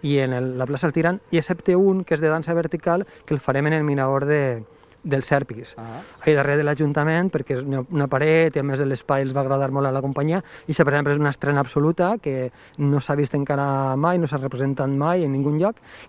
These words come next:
Speaker 1: i l'estrenaran ací, i això és l'única que, i serà un poquet
Speaker 2: Ah.
Speaker 1: d'este, d'este àmbit.
Speaker 2: Eh, bueno, eh, jo suposo que haurà quedat ben clar,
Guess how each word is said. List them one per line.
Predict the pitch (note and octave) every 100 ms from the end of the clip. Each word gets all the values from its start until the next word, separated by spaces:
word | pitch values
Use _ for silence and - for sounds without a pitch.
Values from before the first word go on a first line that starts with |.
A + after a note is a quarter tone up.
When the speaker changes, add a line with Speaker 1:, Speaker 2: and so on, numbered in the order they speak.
| -
Speaker 1:
i | D#3
l'estrenaran | C#3 - B2+ B2+ B2+ C3+
ací, | C3+ - D3+
i | C3+
això | A#2+ D3
és |
l'única | C3 C3 D3
que, | C#3 -
i | F#3
serà | - D#3 D#3 F#3
un |
poquet | D#3+ D3+ D3
Speaker 2:
Ah. | C3+
Speaker 1:
d'este, | C#3 - C3+ D3
d'este | C3 - A2+
àmbit. | G#2+ G#2 - -
Speaker 2:
Eh, | D#3 D3
bueno, | A#2+ C3+ B2
eh, | A2+ G#2 G#2 G#2 D3
jo | A#2+
suposo | A#2 C3 C3
que | C3+
haurà | A#2+ A#2
quedat | A#2
ben | C3 A2+
clar, | C3 B2+